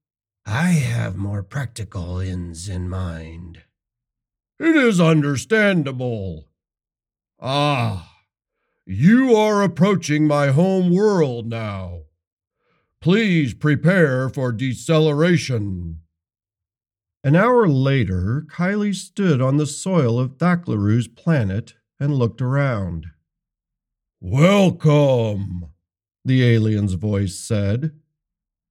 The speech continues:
Kylie stood by the side of his spaceship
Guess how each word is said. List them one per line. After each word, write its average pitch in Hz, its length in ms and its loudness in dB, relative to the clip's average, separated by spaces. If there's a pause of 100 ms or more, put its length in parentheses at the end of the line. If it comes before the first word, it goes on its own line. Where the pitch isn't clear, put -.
(420)
Kylie 226 400 2
stood 175 300 2
by 131 200 2
the 127 120 0
side 110 260 -2
of 110 100 0
his 123 140 -4
spaceship 143 680 -4